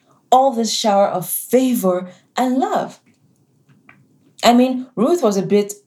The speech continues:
thrown off by that. Anyone would. I mean, I would. <laughs> Uh, and Boaz graci-, graciously responded that it was because he had heard a lot of good things about her. He had heard of how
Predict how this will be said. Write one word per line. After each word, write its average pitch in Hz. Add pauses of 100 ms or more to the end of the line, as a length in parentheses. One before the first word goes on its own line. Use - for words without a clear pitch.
thrown 196
off 170
by 165
that. 165
Anyone 202
would. 156 (120)
I 156
mean, 160
I 175
would. 151
<laughs> - (380)
Uh, 170
and 190
Boaz 202
graci-, 185
graciously 190
responded 170
that 165
it 180
was 180
because 185
he 277
had 254
heard 285 (380)
a 226
lot 247
of 202
good 254
things 226
about 196
her. 226 (760)
He 233
had 214
heard 254
of 220
how 226